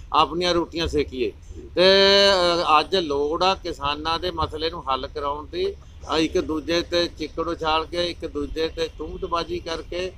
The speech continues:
ਆਪਣੀਆਂ ਰਾਜਸੀ ਰੋਟੀਆਂ ਸੇਕਣ ਦੀ ਦੌੜ ਵਿੱਚ ਕੋਈ ਪਾਰਟੀ ਨਾ ਲੱਗੇ, ਬਲਕਿ ਕਿਸਾਨਾਂ ਦੇ ਸੰਘਰਸ਼ ਦੇ ਵਿੱਚ ਸ਼੍ਰੋਮਣੀ ਅਕਾਲੀ ਦਲ ਜਿਵੇਂ, ਅ, ਮਿਲਵਰਤਨ ਦੇ ਕੇ, ਸਹਿਯੋਗ ਦੇ ਕੇ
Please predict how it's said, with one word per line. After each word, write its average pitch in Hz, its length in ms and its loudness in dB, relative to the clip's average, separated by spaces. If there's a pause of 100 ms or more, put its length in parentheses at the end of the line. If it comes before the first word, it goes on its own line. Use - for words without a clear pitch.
(300)
ਆਪਣੀਆਂ 170 440 2
ਰਾਜਸੀ 165 400 2
ਰੋਟੀਆਂ 160 400 -8
ਸੇਕਣ 147 500 -8
ਦੀ 156 240 -8
ਦੌੜ 131 360 0
ਵਿੱਚ 156 520 -8 (300)
ਕੋਈ 147 180 0
ਪਾਰਟੀ 143 460 0
ਨਾ 127 180 -2
ਲੱਗੇ, 151 400 -4 (360)
ਬਲਕਿ 160 560 2 (100)
ਕਿਸਾਨਾਂ 143 600 -4
ਦੇ 170 220 -4
ਸੰਘਰਸ਼ 151 560 -4
ਦੇ 160 140 0
ਵਿੱਚ 160 220 -6 (360)
ਸ਼੍ਰੋਮਣੀ 185 540 4
ਅਕਾਲੀ 165 360 0
ਦਲ 165 240 -2
ਜਿਵੇਂ, 160 400 -4
ਅ, 147 600 -2
ਮਿਲਵਰਤਨ 139 720 -2
ਦੇ 160 160 0
ਕੇ, 160 180 -2
ਸਹਿਯੋਗ 139 540 -2
ਦੇ 151 180 0
ਕੇ 131 260 0